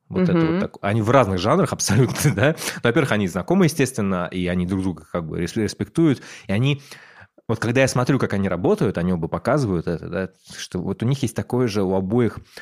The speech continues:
Speaker 1: очень свободное ощущение от, от, от музыки. Они, знаешь, такое ощущение, что они могут сделать всё, что угодно. Дорн, он же не просто певец, да, он,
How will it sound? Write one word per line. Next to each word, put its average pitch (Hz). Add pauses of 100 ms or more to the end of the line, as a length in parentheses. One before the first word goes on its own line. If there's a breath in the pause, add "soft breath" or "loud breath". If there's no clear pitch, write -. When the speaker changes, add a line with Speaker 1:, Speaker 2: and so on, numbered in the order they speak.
(240 loud breath)
Speaker 1:
очень 143
свободное 113
ощущение 107
от, -
от, 95
от 107
музыки. 107
Они, 104
знаешь, 139
такое -
ощущение, 214
что -
они 127
могут 120
сделать 143 (180)
всё, -
что -
угодно. 87
Дорн, 131
он 107
же 104
не 104
просто -
певец, 95
да, 101
он, 95